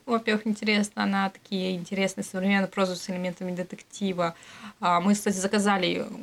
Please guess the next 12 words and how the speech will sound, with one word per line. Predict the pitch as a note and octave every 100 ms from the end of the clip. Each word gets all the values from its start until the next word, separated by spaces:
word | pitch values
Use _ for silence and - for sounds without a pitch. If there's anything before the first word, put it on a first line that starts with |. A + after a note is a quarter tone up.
| A3
очень, | F#3+ G3 F#3+ G#3+ - G#3
а, | F#3+ F#3 F3+ F3
популярную, | F#3+ G3 G#3 G3 F3+ F3+
интересную | - G3 F#3 F#3
книгу | G3 F3+
этого | F3+ F3+ F#3
автора. | C4+ - G#3+
Она | F#3 F#3
нам | G3
придёт | - F3+ F#3+ F3+
в | F#3
марте. | F#3 F3 - F#3